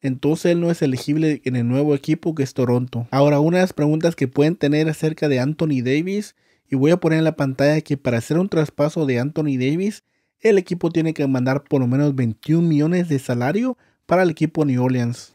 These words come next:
El salario de Anthony Davis para la próxima temporada viene siendo de veintisiete millones. Para que un traspaso funcione, esos salarios tienen que estar bien cerca del uno al otro. Y para darles un ejemplo,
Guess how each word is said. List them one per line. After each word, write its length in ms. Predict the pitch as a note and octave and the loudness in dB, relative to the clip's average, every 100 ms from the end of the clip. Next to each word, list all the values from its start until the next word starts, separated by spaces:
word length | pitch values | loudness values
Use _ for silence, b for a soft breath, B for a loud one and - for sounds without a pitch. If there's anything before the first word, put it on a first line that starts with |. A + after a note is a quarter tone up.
| - | 2
El 180 | E3+ | 2
salario 460 | G#3 F3+ D3 D3+ D#3 | 4 4 6 4 4
de 100 | C#3 | 2
Anthony 360 | C#3+ D#3+ D#3 C3 | 2 0 0 2
Davis 300 | C#3 D3 D#3 | 0 0 -2
para 200 | C#3+ C3 | 0 2
la 200 | A#2+ A2+ | 2 0
próxima 440 | B2+ - D#3+ D3+ | -2 -2 -2 -2
temporada 460 | C#3 B2 B2 B2+ C#3+ | -2 -4 -2 0 0
viene 220 | D3 D3 | 0 -2
siendo 280 | - D3+ D3+ | -4 -2 0
de 100 | C#3 | 0
veintisiete 580 | B2 A#2+ A#2 C#3 D3 D#3 | -2 -6 -6 -6 -2 -2
millones. 540 | C#3+ C#3 F3+ G#3+ - _ _ _ _ | 0 0 -2 -6 -8 _ _ _ _
Para 240 | - C3+ C3 | 0 2 2
que 140 | C3+ | 0
un 320 | C#3 D#3+ F3+ | 0 2 0
traspaso 560 | G3 D#3+ C#3+ - D3+ E3 | 0 0 0 -2 -2 -2
funcione, 600 | D#3 C3 - D#3+ G3+ A3 B B B | -4 -6 -4 -4 -2 -6 B B B
esos 280 | D3 E3 F#3+ | -4 -4 -4
salarios 320 | D3+ D#3 D#3+ | 0 0 -2
tienen 200 | D#3 D#3 | -4 -4
que 80 | D3+ | -4
estar 240 | - C#3 | -2 -2
bien 220 | C3+ D3+ | 0 -2
cerca 360 | D3 D3+ F3 D3+ | 0 -4 -2 0
del 200 | C3 B2+ | 0 0
uno 180 | D#3 D3+ | 0 0
al 140 | B2 | 0
otro. 340 | B2 B2+ A#2+ B2 | -2 -2 -8 -8
Y 180 | - F#3+ | -2 0
para 280 | G#3 G3 D3+ | 2 4 4
darles 260 | C3+ D#3+ - | 4 2 0
un 100 | D#3 | -2
ejemplo, 460 | C#3+ D3+ F3+ F3+ | 0 -4 0 -2